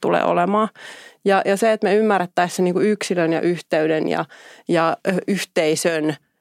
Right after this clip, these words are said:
niinku systeeminen luonne ja se, että kukaan niinku ei oikeasti yksilönä tässä maailmassa, mutta ei pelkästään, että pitää saada myös olla, että ne molemmat, että sekä että eikä joko tai, että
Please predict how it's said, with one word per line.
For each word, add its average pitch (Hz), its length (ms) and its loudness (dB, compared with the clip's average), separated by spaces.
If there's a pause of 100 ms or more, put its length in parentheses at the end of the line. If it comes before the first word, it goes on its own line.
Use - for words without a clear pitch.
niinku 160 420 0
systeeminen 156 920 0
luonne 160 500 0
ja 180 120 -4
se, 175 200 0
että 165 380 -2 (140)
kukaan 165 520 0
niinku 160 380 -2 (200)
ei 160 240 2
oikeasti 170 420 -2
yksilönä 160 640 0 (180)
tässä - 300 -4
maailmassa, 170 480 0
mutta 254 140 0
ei 302 100 2
pelkästään, 226 460 0
että 190 100 -6
pitää 247 240 0
saada 214 240 0
myös 196 280 0
olla, 175 160 2
että 202 120 -2
ne 226 40 2
molemmat, 214 540 0 (280)
että 190 160 -4
sekä 208 300 2
että - 340 0
eikä - 220 0
joko - 320 -2
tai, 185 340 0
että 202 280 -2